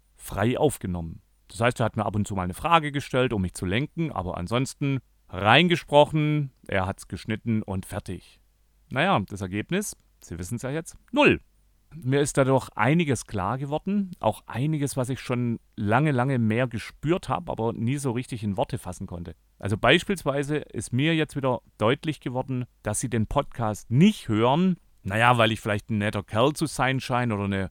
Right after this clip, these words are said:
ordentliche Stimme hab, die in Ihren Ohren gut klingt.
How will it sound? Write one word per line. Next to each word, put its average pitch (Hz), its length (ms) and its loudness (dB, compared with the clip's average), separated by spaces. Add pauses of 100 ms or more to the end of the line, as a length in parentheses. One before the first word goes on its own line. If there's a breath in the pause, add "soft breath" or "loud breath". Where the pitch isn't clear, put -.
(140)
ordentliche 117 540 0
Stimme 139 440 2
hab, 131 220 0
die 110 160 -2
in 101 100 0
Ihren 110 320 -4
Ohren 113 320 -2
gut - 240 -8
klingt. 139 400 -6